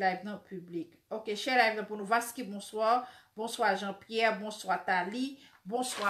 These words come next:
Stano. Bonswa tout moun. La, gon ti kòmantè pou nou. Montre ke nou aktif, ke nou la. Ok. Um,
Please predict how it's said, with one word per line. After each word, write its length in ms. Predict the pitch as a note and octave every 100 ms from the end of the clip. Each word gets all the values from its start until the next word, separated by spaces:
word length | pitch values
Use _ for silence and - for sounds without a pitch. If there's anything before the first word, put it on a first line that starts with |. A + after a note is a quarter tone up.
| F#3+
Stano. 880 | - - F3+ F3 F#3+ B3+ D4 - F3+
Bonswa 560 | G#3 A#3 - A3+ G3 - -
tout 160 | G3+ G3
moun. 220 | B3 A#3
La, 80 | A3+
gon 80 | A#3
ti 160 | A#3 B3
kòmantè 480 | A3+ G#3+ G3 G#3 F#3
pou 160 | G3+
nou. 160 | G#3+ C4 - - - -
Montre 240 | D4 D4 B3
ke 80 | A#3
nou 160 | A#3 -
aktif, 560 | A3+ - - C4+ C4 -
ke 100 | A3 G#3
nou 240 | G3 F#3 F3+
la. 160 | F#3+ D#3 - _ _ -
Ok. 160 | D#4+ A3 - - - _ _ _ _ _ _ _ _ _ - - - - - - _ _ _ _
Um, 840 | C4+ C#4+ D4 C#4+ C#4+ C#4+ C#4+ C#4